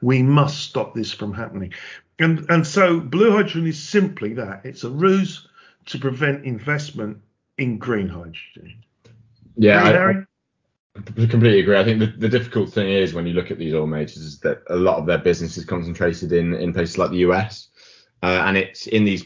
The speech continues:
Speaker 2: markets where you've got really low cost of natural gas and at the moment no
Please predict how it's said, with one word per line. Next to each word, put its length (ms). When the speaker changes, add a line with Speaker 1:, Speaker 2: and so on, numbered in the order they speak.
Speaker 2:
markets 420
where 120
you've 120
got 140
really 180
low 280
cost 280
of 60
natural 260
gas 400
and 240
at 140
the 80
moment 280
no 480